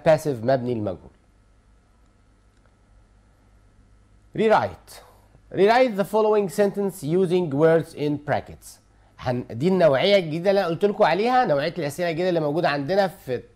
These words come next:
الصف الثالث الاعدادي، ودي نوعيه جميله قوي، آه، بتعرفني ازاي أست-، آه، استخدم الجمل في الجرامر.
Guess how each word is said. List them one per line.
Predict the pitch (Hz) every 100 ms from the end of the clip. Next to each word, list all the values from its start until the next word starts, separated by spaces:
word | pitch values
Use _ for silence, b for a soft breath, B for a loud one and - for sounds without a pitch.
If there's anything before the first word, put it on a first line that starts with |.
| 107 95 - _
الصف | - 165 160
الثالث | 139 175 175
الاعدادي، | 147 135 143 214 233 254
ودي | 123 127 185
نوعيه | 160 151 180
جميله | 165 175 185
قوي، | 175 220 220 B B B -
آه، | 113 117
بتعرفني | 123 120 131 170 202 202
ازاي | 151 139 185 -
أست-، | 135 107 -
آه، | - 113 -
استخدم | 127 180 165 143
الجمل | 131 160 160 151
في | 135 120
الجرامر. | 107 107 87